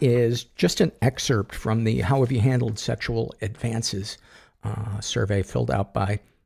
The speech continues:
a woman who calls herself Kentucky Librarian. And, uh, to the question, "Have you ever been manipulated or pressured into engaging in a sexual act?" she writes, "Kind of.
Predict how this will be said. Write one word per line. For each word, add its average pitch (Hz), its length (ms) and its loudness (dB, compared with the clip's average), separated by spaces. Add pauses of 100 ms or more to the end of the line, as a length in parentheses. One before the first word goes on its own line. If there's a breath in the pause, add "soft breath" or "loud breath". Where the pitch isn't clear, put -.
(100)
a - 60 -4
woman 120 260 2
who 120 60 0
calls 110 240 0
herself 117 340 -2
Kentucky 135 400 -2
Librarian. 120 840 0 (640 loud breath)
And, 107 420 -2
uh, - 220 -2 (320)
to - 120 -2
the - 80 -4
question, 120 360 0
"Have 113 140 2
you 127 100 4
ever 151 200 2
been 123 300 0
manipulated 120 680 0
or 65 100 -4
pressured 127 540 2 (160)
into 110 280 -2
engaging 113 680 -2
in 104 120 -2
a 98 40 -8
sexual 110 520 -4
act?" 107 320 -6 (880)
she - 200 -8
writes, 120 280 -4
"Kind 185 400 -2
of. - 220 -6